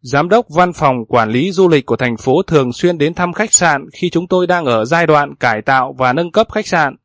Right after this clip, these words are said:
Ông dường như có ấn tượng tốt về tôi. Trong một lần ông đến thăm, tôi đã giới thiệu với ông ấy về Pháp Luân Công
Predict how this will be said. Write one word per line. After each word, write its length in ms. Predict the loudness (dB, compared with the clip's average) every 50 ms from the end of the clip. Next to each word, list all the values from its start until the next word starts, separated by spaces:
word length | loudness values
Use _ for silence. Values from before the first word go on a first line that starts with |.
| _ _ _ _ _ _ _ _
Ông 220 | 0 0 0 2
dường 260 | 2 4 4 4 2
như 200 | 0 0 0 0
có 120 | 2 2 2
ấn 140 | 2 0
tượng 300 | 0 2 0 0 0 0
tốt 220 | _ 2 2 2 2
về 120 | -2 0
tôi. 380 | 2 2 2 2 0 -2 -4 -8 _ _ _ _ _ _ _ _ _ _ _ _
Trong 240 | 0 0 0 2 0
một 120 | 0 2
lần 260 | 4 2 2 2 2
ông 200 | 2 2 2 2
đến 180 | 2 0 0 2
thăm, 340 | 0 0 0 0 -2 -10 _ _ _ _ _ _ _
tôi 120 | 2 2
đã 60 | 2
giới 240 | 2 4 4 4 4
thiệu 240 | 2 2 2 2 2
với 140 | 4 4 4
ông 200 | 4 2 2 2
ấy 280 | 2 2 4 2 0
về 380 | 0 0 2 2 4 2 2 0
Pháp 200 | 0 -2 -2 0
Luân 140 | 0 0 2
Công 300 | 2 2 2 2 -2